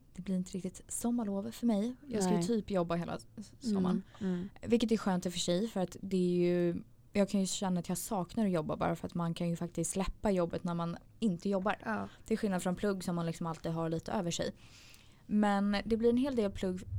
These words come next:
Speaker 1: eller jobb, jobb för mig i sommar. Eh, och två veckors semester.
Speaker 2: Ja.
Speaker 1: Så, eh,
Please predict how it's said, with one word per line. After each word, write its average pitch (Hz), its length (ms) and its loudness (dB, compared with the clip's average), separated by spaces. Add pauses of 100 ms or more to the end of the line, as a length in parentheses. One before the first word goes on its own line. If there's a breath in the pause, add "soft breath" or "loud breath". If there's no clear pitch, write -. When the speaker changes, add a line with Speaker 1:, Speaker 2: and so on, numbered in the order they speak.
Speaker 1:
eller 214 300 4
jobb, 208 360 4
jobb 240 380 0
för 269 100 0
mig 226 200 4
i 226 40 0
sommar. 208 300 0 (460 soft breath)
Eh, 185 320 2
och - 380 -6
två 202 240 -2
veckors 170 220 -4
semester. 202 380 -8 (120)
Speaker 2:
Ja. 190 200 2 (960 soft breath)
Speaker 1:
Så, 196 400 -2
eh, 190 220 0